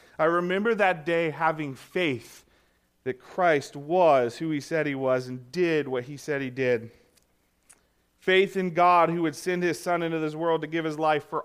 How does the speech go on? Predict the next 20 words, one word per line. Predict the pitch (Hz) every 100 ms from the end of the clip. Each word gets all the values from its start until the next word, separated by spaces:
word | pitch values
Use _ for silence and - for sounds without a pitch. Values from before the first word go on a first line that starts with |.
| -
our | 160 175 170
sins. | - 135 120 107 104 - _ _ _ _ _ _ _ _ _
However, | 180 208 233 226 214
there | 214 220
are |
more | 196 185 196 233 226
truths | - 214 214 220 208 185
to | - 175
that | 180 185 175
that | 185
I | 180
learned. | 175 196 185 147
As | 151
I've | 190 170
studied | - 196 220 202
Scripture, | - 202 196 - 170 151
as | 156
I've | 156
seen | - - 214 208 185
God | 165 190 190 175 156